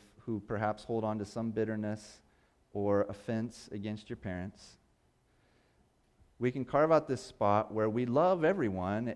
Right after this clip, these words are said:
except them, right?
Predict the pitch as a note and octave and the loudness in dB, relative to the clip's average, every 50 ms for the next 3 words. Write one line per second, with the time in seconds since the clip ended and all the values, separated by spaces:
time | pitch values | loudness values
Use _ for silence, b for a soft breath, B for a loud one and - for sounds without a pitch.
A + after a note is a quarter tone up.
0 | - - B2 A#2 - - - - D#3+ D3 C3 B2+ - - - - - _ _ _ | -6 -6 -8 -8 -8 -8 -2 2 4 4 4 2 0 -8 -20 -20 -20 _ _ _
1 | _ _ _ _ _ - F2 E2+ F#2 G#2 A2+ A2 F#2+ E2 E2+ F2 - - - - | _ _ _ _ _ -20 -12 -6 -2 -2 0 0 -2 -4 -6 -12 -18 -20 -20 -20
2 | _ _ _ _ _ _ _ _ _ _ - G#2 A2 C3 C#3+ | _ _ _ _ _ _ _ _ _ _ -8 -6 -6 -6 -8